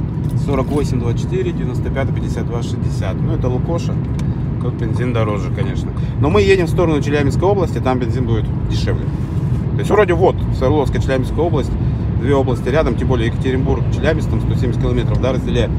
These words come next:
А разница в бензине, в цене на бензин тут существенная, существенная.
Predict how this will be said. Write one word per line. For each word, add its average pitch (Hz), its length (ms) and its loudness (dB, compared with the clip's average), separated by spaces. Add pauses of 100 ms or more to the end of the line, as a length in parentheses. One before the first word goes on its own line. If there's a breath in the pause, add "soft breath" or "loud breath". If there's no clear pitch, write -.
(360 loud breath)
А 110 120 2
разница 135 400 0
в 120 80 0
бензине, 123 540 2
в - 60 0
цене 151 360 2
на 110 100 2
бензин 113 320 2
тут 120 180 0 (320)
существенная, - 680 -2 (340)
существенная. - 720 0